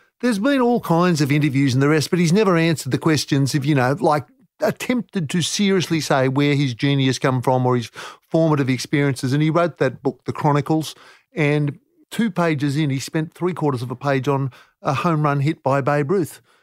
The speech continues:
It was just, "What? What? Yeah, yeah, okay, look, but Bob, get back to, you know, get back to Duluth, get back to Minnesota. W-, where did you th-, to do that?" So for me, I wrote to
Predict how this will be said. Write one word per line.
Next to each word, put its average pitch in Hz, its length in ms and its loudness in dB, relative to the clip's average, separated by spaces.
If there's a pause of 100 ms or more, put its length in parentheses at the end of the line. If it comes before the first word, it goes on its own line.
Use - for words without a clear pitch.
It 196 60 -2
was 170 80 -2
just, - 240 -4
"What? 262 320 -2
What? - 240 -2 (340)
Yeah, 247 180 0
yeah, 233 160 2
okay, 214 240 2
look, 208 240 0
but 202 160 -2 (100)
Bob, 175 360 0
get 208 180 0
back - 240 -2
to, 185 420 0 (120)
you 196 80 2
know, 190 140 2 (200)
get 208 160 -2
back 202 200 -4
to 170 60 -4
Duluth, 160 360 0
get 185 160 -2
back 190 180 -2
to 180 80 0
Minnesota. 180 440 2
W-, 196 360 -2 (140)
where 247 240 2
did 175 180 0
you 190 100 2
th-, 226 280 -2 (380)
to 196 100 0
do 196 260 2
that?" 202 380 0
So 180 300 2 (320)
for 185 140 0
me, 185 200 4
I 160 100 4
wrote 180 360 0
to 131 360 0